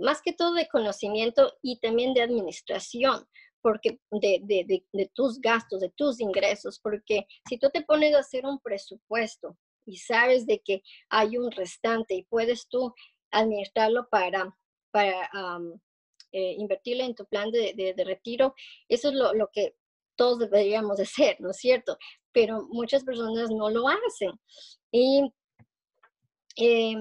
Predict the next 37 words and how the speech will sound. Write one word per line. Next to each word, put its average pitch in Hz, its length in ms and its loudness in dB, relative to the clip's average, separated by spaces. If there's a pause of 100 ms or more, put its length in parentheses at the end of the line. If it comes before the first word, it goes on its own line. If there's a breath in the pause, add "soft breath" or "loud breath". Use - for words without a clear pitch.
(100)
es, 220 200 -2
es 220 180 -4
un-, 220 200 -6
es 220 160 0
una 233 240 -2
controversia 202 640 0
ahí 185 160 -2
porque, 185 580 -6
mm, 196 340 -12 (180)
eh, 185 440 2
está 214 420 0
también, 233 440 2
eh, 202 260 0 (960)
como 202 220 -2
les 214 100 0
decía 220 240 2
anteriormente, 214 640 2
nosotros 214 540 0 (400 loud breath)
en-, 208 260 2
eh, 196 260 6
estamos 220 420 0
haciendo 214 380 0
este 226 220 -2
negocio 214 580 0 (840 soft breath)
por 214 140 6
muchas 285 240 6
razones 262 340 4
y 220 40 0
una 220 120 -2
de 220 80 0
esas 233 240 -4
es 208 240 -2 (160)
para 190 160 -2 (300)
tener 196 240 0
el 226 100 -2
ingreso 202 340 -2
residual, 254 400 0